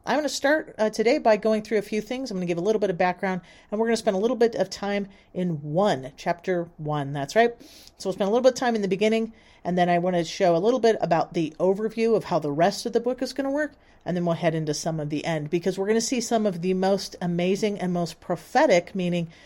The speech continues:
uh, future, seeing into the future that we're gonna see in all of Scripture right here. So let's jump in and see how it goes. So again, we're gonna do chapter one, a little bit of structure,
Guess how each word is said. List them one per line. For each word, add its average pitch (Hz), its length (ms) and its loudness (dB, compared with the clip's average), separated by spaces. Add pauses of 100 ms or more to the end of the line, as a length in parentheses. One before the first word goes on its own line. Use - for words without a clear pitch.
(220)
uh, 160 80 -2
future, 226 640 -4 (260)
seeing 208 300 0
into 180 160 0
the 156 80 -4
future 240 300 -2
that 170 120 0
we're 165 60 -2
gonna 160 120 0
see 160 180 -4
in 135 100 -6
all 85 160 -8
of - 80 -12
Scripture - 380 -10
right 143 240 0
here. - 200 -6
So 165 300 2 (160)
let's 208 220 4
jump 233 180 2
in 247 80 0
and 226 80 0
see 233 100 2
how 226 80 4
it 214 60 -2
goes. 220 240 4
So 208 80 0
again, 180 160 2
we're 175 80 0
gonna 165 140 -2
do 151 60 -6
chapter 180 260 -2
one, 175 240 -2 (320)
a - 40 -8
little 175 160 0
bit 156 100 2
of - 20 -10
structure, 143 480 -4